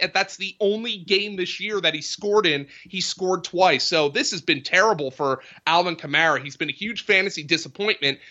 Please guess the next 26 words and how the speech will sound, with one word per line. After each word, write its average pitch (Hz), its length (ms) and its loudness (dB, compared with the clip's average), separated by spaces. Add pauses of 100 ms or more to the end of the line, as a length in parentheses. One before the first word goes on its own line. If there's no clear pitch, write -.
(140)
strictly 233 500 -2
because 170 400 0
of 160 80 -4
the 151 80 2
lack 131 300 2
of 127 60 -12
touchdowns, 127 520 -2
but 127 160 -8
you 123 80 -12
do 135 280 -2
have 143 200 0
to 143 80 -8
play 127 220 -2
him 131 100 -6
against 123 320 -8
San 123 220 -2
Francisco. 139 760 0 (380)
Um, 131 400 2
Michael 175 400 2
Thomas 165 580 2 (100)
in 170 260 2
play 160 540 2 (140)
as 151 300 2
always. 147 460 -2
Drew 190 280 -10
Brees 165 540 -4